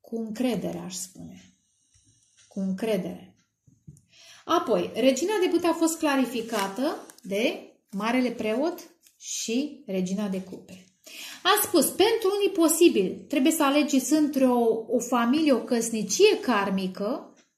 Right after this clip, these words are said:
și o nouă dragoste." Dragoste și pasiune.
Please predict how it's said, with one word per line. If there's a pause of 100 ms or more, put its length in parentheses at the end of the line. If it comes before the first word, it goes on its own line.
(140)
și
o
nouă
dragoste." (1300)
Dragoste
și
pasiune.